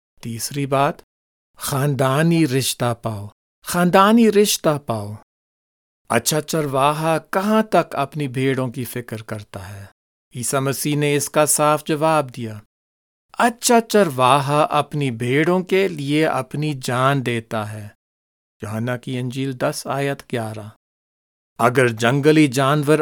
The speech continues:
آئے تو اچھا چرواہا اپنی جان دینے کو تیار ہے۔ مزدور ایسا نہیں ہوتا، بھیڑیا آیا یا بھالو تو مزدور اوجل ہو گیا۔ عیسی مسیح ایسا نہیں ہے،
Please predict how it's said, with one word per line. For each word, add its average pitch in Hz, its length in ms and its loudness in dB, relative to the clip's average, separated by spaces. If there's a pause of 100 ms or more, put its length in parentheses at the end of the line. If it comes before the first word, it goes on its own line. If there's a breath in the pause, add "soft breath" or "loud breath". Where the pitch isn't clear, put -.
آئے 156 300 -2
تو 170 360 -2
اچھا 175 360 0
چرواہا 147 720 0
اپنی 156 400 -4
جان 143 440 0
دینے 165 340 2
کو 135 200 -2
تیار 113 560 -6
ہے۔ 113 180 -12 (680)
مزدور 127 440 2
ایسا 165 400 4
نہیں 170 320 0
ہوتا، 120 440 -4 (640)
بھیڑیا 143 640 4
آیا 151 360 2
یا 147 200 2
بھالو 120 600 -2 (260)
تو 165 140 4
مزدور 139 560 2
اوجل 185 520 6
ہو 135 260 0
گیا۔ 107 260 -4 (720)
عیسی 131 320 2
مسیح 175 560 0
ایسا 120 480 4
نہیں 113 320 0
ہے، 101 180 -8